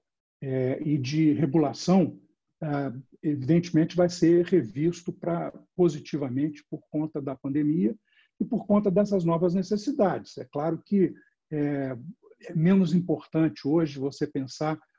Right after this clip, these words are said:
no número de pessoas envolvidas num determinado serviço,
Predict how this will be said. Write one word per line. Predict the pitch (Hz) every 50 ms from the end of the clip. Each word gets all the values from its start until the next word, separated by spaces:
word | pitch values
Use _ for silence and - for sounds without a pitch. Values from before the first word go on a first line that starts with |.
| _ _ _ -
no | 143 143 147
número | 147 160 170 175 170 165
de | 160 - -
pessoas | - 139 127 - - - 170 165 165 160 139 131 127 117
envolvidas | 120 131 123 123 120 117 104 123 147 139 117 120 117 117
num | 123 127 127
determinado | 123 127 123 - 135 131 127 127 131 120 -
serviço, | - - 127 123 113 143 175 175 175 -